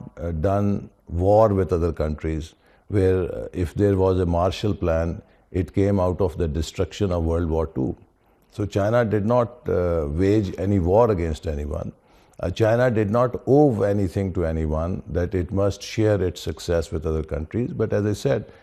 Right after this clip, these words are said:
it comes from the values that we have in East, uh, or the China, uh, leadership, uh, President Xi, uh, I think out of his great, uh, vision, uh, he had this idea that let this be a win-win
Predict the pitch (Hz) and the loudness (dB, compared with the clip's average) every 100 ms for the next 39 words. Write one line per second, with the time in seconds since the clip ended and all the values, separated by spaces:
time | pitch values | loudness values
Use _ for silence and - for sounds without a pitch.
0 | - _ - 101 - 123 127 - - 110 | -20 _ -4 -4 2 2 2 -2 -2 0
1 | 113 110 110 101 95 117 135 127 85 80 | 0 2 2 2 4 4 2 2 0 -4
2 | 87 - 90 90 - 82 85 92 90 - | -12 -4 -2 0 0 2 2 0 -2 -2
3 | 110 110 - - - _ _ - - 82 | -2 -2 -6 -18 -20 _ _ -20 -8 -4
4 | 82 80 90 85 80 71 80 - 104 104 | 0 0 0 0 -2 -2 -4 0 2 2
5 | 117 113 - 73 78 85 101 117 - 101 | 2 2 0 -4 -2 2 2 2 0 -4
6 | - - - 90 90 87 95 90 92 98 | -4 -18 -10 -8 -8 -6 -4 -2 0 -2
7 | 90 139 131 117 - _ _ _ - - | -2 -2 0 -2 -6 _ _ _ -8 -4
8 | 80 73 76 80 104 95 87 90 92 80 | -2 -2 -4 -4 -2 0 0 0 -2 0
9 | 90 80 76 90 98 95 - 82 82 78 | 0 0 0 2 2 0 -6 -2 0 0
10 | 64 50 50 - 71 95 110 131 87 - | -2 -4 -8 -10 -2 0 2 0 -2 -8
11 | _ _ - 87 80 76 98 101 95 65 | _ _ -10 -6 -4 0 2 2 2 -2
12 | - - 85 104 117 107 107 - 90 92 | -8 -8 -2 2 2 2 -2 2 2 2
13 | 90 90 87 90 85 101 131 104 120 - | 2 0 2 0 0 2 2 0 -2 -4
14 | - 104 107 - 98 98 123 120 113 113 | -4 -2 -2 -2 0 2 2 2 0 0
15 | 110 | -4